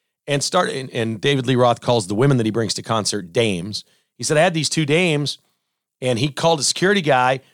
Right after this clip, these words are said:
between songs over and had him kicked out of the audience and taken out of the building.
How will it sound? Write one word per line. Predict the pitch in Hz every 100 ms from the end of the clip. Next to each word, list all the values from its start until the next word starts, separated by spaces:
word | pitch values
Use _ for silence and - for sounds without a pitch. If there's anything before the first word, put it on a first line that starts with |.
| _
between | - 156
songs | 139 170 190 156
over | 127 120 135
and | 139
had | 131
him | 131
kicked | - 196 175
out | 160
of |
the | 139
audience | 151 170 139 -
and |
taken | - 156 160
out | 156 151
of |
the | 139
building. | 175 214 123 76